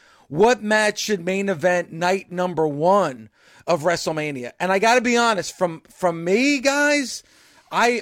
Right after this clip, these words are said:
automatically assumed that it was gonna be one of the women championship matches. I thought it would be either be Bianca Belair and Asuka, or it was gonna be Charlotte and Rhea.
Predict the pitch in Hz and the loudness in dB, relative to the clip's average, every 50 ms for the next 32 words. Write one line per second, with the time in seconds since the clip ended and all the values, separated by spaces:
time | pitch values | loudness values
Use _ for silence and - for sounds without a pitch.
0 | - - 202 220 240 240 240 226 226 226 226 220 214 - 214 208 214 202 185 160 | 0 2 4 4 4 4 4 2 2 2 2 0 0 0 -2 -2 0 0 0 -2
1 | - - - 196 202 214 226 233 220 - 202 185 180 180 170 165 - - 185 180 | -2 -4 -2 -2 0 0 0 -2 0 2 2 2 2 2 -2 -4 -2 -2 -2 -2
2 | 160 170 180 170 160 180 185 190 202 208 190 143 175 165 160 175 175 175 170 151 | 0 -2 -2 0 0 0 0 0 0 0 -2 0 -2 -2 -2 -2 -2 -4 -6 -6
3 | - 170 160 160 - 151 - - 147 135 139 139 135 - - 113 107 131 135 - | -4 -4 -4 -4 -6 -8 -8 -8 -6 -6 -6 -8 -8 -10 -12 -10 -8 -8 -6 -4
4 | 156 151 147 156 156 147 131 143 160 165 147 160 139 160 156 151 143 131 _ _ | -4 -4 -4 -4 -6 -6 -8 -6 -6 -6 -6 -6 -8 -8 -10 -10 -10 -14 _ _
5 | - - - _ - 160 165 170 175 190 190 - 214 175 165 190 180 180 180 175 | -20 -20 -20 _ -4 0 2 2 2 2 2 0 0 2 2 4 4 4 4 4
6 | 175 175 175 170 160 156 - 170 185 196 214 214 - - 285 269 277 285 277 _ | 4 4 4 2 0 -2 -2 0 0 0 0 0 0 2 2 4 2 2 -2 _
7 | _ _ _ _ _ - - 180 196 202 202 196 196 185 147 - 202 196 190 160 | _ _ _ _ _ -4 0 2 4 4 4 4 2 0 0 -2 -2 -2 -2 -2
8 | 180 185 165 - - - 185 165 160 170 170 170 165 165 160 160 - _ _ - | -2 -4 -4 -6 -2 0 2 4 4 4 2 2 2 0 0 -2 -6 _ _ -6
9 | 170 165 160 156 160 156 143 - - - - | -6 -4 -4 -4 -4 -4 -6 -8 -14 -18 -20